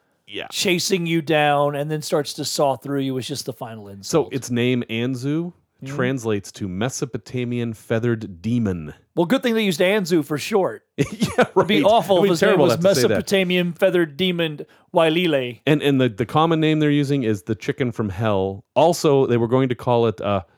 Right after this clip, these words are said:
Speaker 1: Phobogallus, which
Speaker 2: Oh,
Speaker 1: means
Speaker 2: chicken from hell's better.
Speaker 1: Yeah, well, ch-, fear chicken.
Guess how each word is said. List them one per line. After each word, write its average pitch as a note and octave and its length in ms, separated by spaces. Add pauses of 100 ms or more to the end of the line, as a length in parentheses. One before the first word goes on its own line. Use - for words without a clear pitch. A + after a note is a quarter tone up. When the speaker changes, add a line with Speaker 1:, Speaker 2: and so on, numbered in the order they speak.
Speaker 1:
Phobogallus, B2 1200
which G#2+ 240
Speaker 2:
Oh, - 60
Speaker 1:
means A2 100
Speaker 2:
chicken G#3 180
from E3+ 100
hell's D#3 160
better. B2 360
Speaker 1:
Yeah, G#2+ 180
well, A2+ 200
ch-, - 240
fear E3+ 280
chicken. F#2+ 400